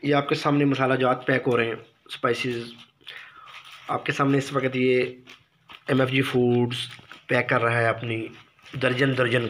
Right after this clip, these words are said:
के packs। ये आपके सामने इस time साफ की है, जो इस time market में आप wholesale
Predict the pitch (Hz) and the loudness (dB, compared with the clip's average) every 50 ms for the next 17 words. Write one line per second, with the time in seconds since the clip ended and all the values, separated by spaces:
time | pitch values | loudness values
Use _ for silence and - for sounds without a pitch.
0 | - - 117 104 98 - - - - - - - - - - - - - - - | -2 0 2 2 0 -2 -4 -12 -20 -20 -18 -18 -18 -18 -20 -20 -20 -20 -20 -20
1 | - - - - - - - - - - - - - - - - 131 127 135 131 | -20 -20 -18 -18 -18 -16 -18 -18 -20 -20 -20 -20 -20 -16 -6 0 2 2 2 2
2 | - - - - - _ _ - - - _ _ _ - _ - - - - _ | 0 -4 -4 -6 -12 _ _ -20 -20 -20 _ _ _ -20 _ -20 -20 -20 -20 _
3 | - - - - 123 123 117 117 - - - 135 127 123 123 117 120 - 120 117 | -20 -20 -10 -4 -2 -2 0 0 0 -2 -2 -2 -2 -2 -2 -2 0 -2 -2 -2
4 | 113 - 117 110 110 113 135 117 107 107 110 - - - - _ - - - - | 0 0 0 0 0 0 0 2 2 2 0 -4 -10 -18 -20 _ -20 -20 -20 -20
5 | - - - - - - - _ - 127 120 - - 143 123 120 117 107 - 139 | -20 -20 -18 -20 -20 -20 -16 _ -4 -2 -2 0 0 2 2 2 2 2 2 0
6 | 135 - - 135 123 120 113 113 120 127 123 - - 135 117 113 113 113 | -2 0 2 2 2 2 2 2 2 2 2 2 2 2 2 2 0 -2